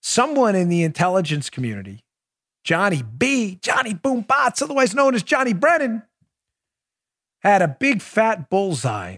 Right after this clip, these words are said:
on Mike Flynn's back as far back as twenty fourteen. And what an opening provided when Mike Flynn starts speaking out for the Trump campaign and then later becomes his choice for national security advisor. What an opening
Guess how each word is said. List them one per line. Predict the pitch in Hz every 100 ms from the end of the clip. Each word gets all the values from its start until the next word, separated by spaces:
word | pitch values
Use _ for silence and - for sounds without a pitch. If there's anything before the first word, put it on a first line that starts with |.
| -
on | 131 135
Mike | 151 175
Flynn's | - 165 160 147
back | 117 135 113 107
as | 113
far | - 139 127
back | 123 110 -
as | -
twenty | - 107
fourteen. | 101 - 95 - 110 98
And | 92 127
what | 254 302
an | 277
opening | 196 185 165 147 139
provided | 131 123 127 135 135
when | 120 113
Mike | 143 160
Flynn | - 143 131
starts | 127 - 117 110
speaking | - 147 127 127
out | 123 117
for | -
the | 127
Trump | - 226 220
campaign | - 135 107 107 90 85 _ _ _ _ _ _
and | - 185
then | 240 262 214 202 226
later | 226 202 165
becomes | 165 165 - 143 127
his | 135
choice | - 139 113 110
for | -
national | 117 117 - 117
security | - 123 127 120
advisor. | 104 92 82 90
What | 76 104 139 202 240 240 _
an | 127 110 107 _
opening | 240 311 214 165 117